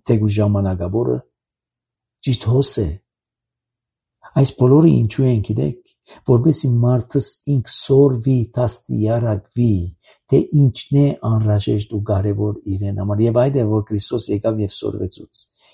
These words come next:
Ինչ կշահի մարդը սավ։ Ինչ կշահի մարդ,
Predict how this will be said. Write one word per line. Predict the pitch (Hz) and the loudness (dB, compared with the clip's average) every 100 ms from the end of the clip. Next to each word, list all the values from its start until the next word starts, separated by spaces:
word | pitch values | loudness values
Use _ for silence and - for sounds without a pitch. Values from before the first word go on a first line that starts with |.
| _ - | _ 6
Ինչ | 185 196 | 6 4
կշահի | - 127 - 120 101 104 | 0 -2 0 0 2 2
մարդը | 101 101 95 98 | 0 -2 -4 -6
սավ։ | 87 - 90 90 _ _ _ _ _ _ _ _ _ | -8 -6 -10 -12 _ _ _ _ _ _ _ _ _
Ինչ | 190 269 | 2 4
կշահի | - 120 113 92 95 | 2 0 2 0 0
մարդ, | 90 85 - | -2 -4 -8